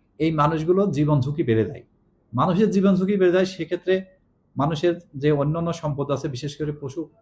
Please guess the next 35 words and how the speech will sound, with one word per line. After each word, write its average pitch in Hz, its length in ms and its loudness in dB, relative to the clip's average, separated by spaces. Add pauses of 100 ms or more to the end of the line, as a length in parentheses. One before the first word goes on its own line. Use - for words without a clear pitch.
(280)
পশু 139 220 -6
পা-, 139 460 0
আ, 127 260 2 (380)
যেগুলো 147 320 0
মানুষের 143 540 -2 (180)
গৃহপালিত 175 480 4
পশু 147 240 -4
আছে, 123 160 -2
সেগুলো 160 380 0
বাদ 143 240 0
দিয়ে 151 120 0
মানুষ 131 220 -6
কিন্তু 139 180 -8
আশ্রয় 123 260 -8
সেন্টারে 143 260 -6
যে-, 120 100 0
যেতে 113 300 -4
চায় 104 180 -6
না। 95 180 -8 (460)
তা 113 80 -6
আমরা 160 200 2
যদি 190 240 2
এই 160 300 2
রাস্তাগুলো 190 800 2 (340)
ডেভেলপ 156 400 4
করতে 185 340 0
পারি, 143 420 0 (460)
তাহলে 160 300 0
হবে 156 260 0
কি, 190 240 -2 (140)
আমাদের 151 400 0
এই 165 60 0
মানুষগুলো 147 580 0
দুর্যোগকালীন 143 580 -4
সময়ে 165 360 -6